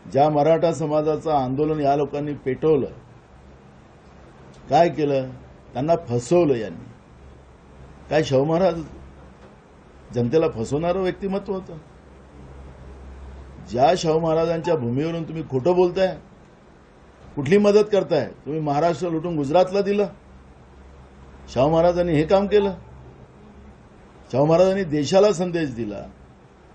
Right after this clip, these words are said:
शाहू महाराज हे आरक्षणाचे जनक राहिले, समतेचा संदेश घेऊन, अ, शाहू महाराज वागले. हे तर असमतेचं आहे. मुठ्ठी-, मुठभर उद्योगपती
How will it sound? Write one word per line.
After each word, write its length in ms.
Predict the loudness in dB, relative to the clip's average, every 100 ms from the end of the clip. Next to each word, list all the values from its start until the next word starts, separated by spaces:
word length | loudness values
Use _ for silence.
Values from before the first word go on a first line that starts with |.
| -20 -20 -18 0
शाहू 140 | 2
महाराज 340 | 4 4 4 4
हे 60 |
आरक्षणाचे 580 | 2 0 -4 -2 0 0
जनक 320 | 0 -2 0
राहिले, 360 | -2 -2 -6 -12 -14 -20 -20 -20 -20 -20 -20 -20 -20 -20 -20 -10
समतेचा 520 | -2 0 4 4 4
संदेश 300 | 2 4 4
घेऊन, 300 | 4 0 0
अ, 220 | -2 -2 -4
शाहू 160 | -2 0
महाराज 300 | 0 0 -2
वागले. 320 | -6 -6 -8
हे 280 | -10 -8 -4
तर 140 | -4 -4
असमतेचं 640 | -4 -2 -2 0 0 2 0
आहे. 300 | 0 -4 -8
मुठ्ठी-, 320 | -6 -4 -4
मुठभर 560 | -4 -6 2 4 4 0 -6 -12
उद्योगपती 840 | -4 -4 -2 -4 -2 -6 -6